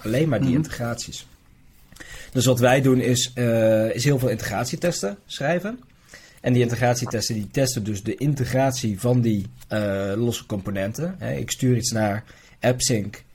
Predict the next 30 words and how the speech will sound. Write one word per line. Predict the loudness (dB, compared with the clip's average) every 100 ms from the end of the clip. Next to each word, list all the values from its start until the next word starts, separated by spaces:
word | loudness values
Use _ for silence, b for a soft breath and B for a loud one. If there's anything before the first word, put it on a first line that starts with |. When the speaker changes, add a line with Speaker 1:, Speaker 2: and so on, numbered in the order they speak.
| -4
Speaker 1:
en | -2 2
doet | 2
dat | 0 0
dan | -2 -2 -4
in | -4 0
Dynamo | 2 2 0
D | -2 -4
B | -4 -4
wat | -6
ik | -6
ervan, | -8 -4 -4 -4 -6
eh, | -6 -4 -4 -6
verwacht. | -6 -4 -4 -4 -12 -20 B B B B
Maar, | 2 4 4 0 -14 _ -4
ehm, | 0 2 2 -2 -6 -12 _ _
die | -4 0
test | 2 2 0
die | 0
kun | 2 2
je, | 2 2 -2
kun | -2 0
je | 2
runnen | 0 0
als | 0 -2
een | -4 -6 -8
volledige | -2 0 2 -2 -6
test | -2 -2 -2
suite | -4 2 2 2 -6
met | -4
iedere | -2 0 -2